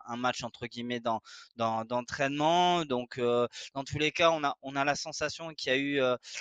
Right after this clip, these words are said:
euh, que les, que les joueurs, dans tous les cas, ont réussi à manga-, à, à emmagasiner un peu plus de, euh, de, de temps de jeu. Je pense aussi à tous ces, ces joueurs qui avaient été, euh, qui avaient basculé, euh, sur l'équipe réserve,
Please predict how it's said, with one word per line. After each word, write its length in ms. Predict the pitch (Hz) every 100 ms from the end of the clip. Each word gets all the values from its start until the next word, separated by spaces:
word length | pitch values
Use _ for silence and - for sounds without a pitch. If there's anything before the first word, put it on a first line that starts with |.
| - -
euh, 260 | 120 120
que 140 | 123 131
les, 420 | 123 120 120 120 -
que 100 | 123
les 140 | 127
joueurs, 340 | 123 139 143
dans 140 | 131 127
tous 140 | 131
les 160 | 123 123
cas, 180 | 143 131
ont 320 | 123 117 113
réussi 380 | 123 120 - 131
à 260 | 120 120
manga-, 380 | 127 127 127 120
à, 280 | 120 120 117 -
à 120 | - 127
emmagasiner 840 | 131 131 135 131 123 135 139 135 - - _
un 120 | 123
peu 180 | 123 139
plus 340 | - 135 135 -
de, 120 | 127
euh, 720 | 123 120 120 117 117 113 113 113 113 113 113 110 - _ 117
de, 560 | 117 113 113 110 110 110 120
de 80 |
temps 220 | 120 135 143
de 80 |
jeu. 320 | - 185 175 135
Je 120 | -
pense 200 | 131 -
aussi 260 | 131 - 135
à 80 | 120
tous 140 | -
ces, 280 | - 127 117 - - -
ces 180 | - 123
joueurs 260 | 131 139
qui 140 | - 120
avaient 180 | 120
été, 340 | 120 - 127 120
euh, 240 | 117 117
qui 120 | 113 117
avaient 180 | 113
basculé, 540 | 113 117 - 127 127 123
euh, 320 | 117 110 110
sur 220 | - 120
l'équipe 340 | 120 - 123 -
réserve, 720 | 127 120 131 127 120 113